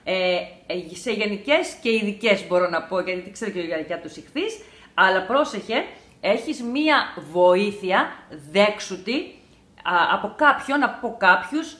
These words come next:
δέξου, δέξου αυτή την βοήθεια, γιατί αυτή η βοήθεια είναι πολύ σοφή.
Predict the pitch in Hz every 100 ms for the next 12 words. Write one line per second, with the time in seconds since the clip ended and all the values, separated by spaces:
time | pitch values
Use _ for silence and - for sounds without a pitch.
0 | 147 185 220 - 311 339 - 156 165 277
1 | - 339 311 277 240 196 185 208 - 254
2 | 302 349 - - 202 202 294 - 175 -
3 | 285 233 247 285 302 294 - 254 294 -
4 | 208 196 220 302 - - - 208 208 269
5 | 208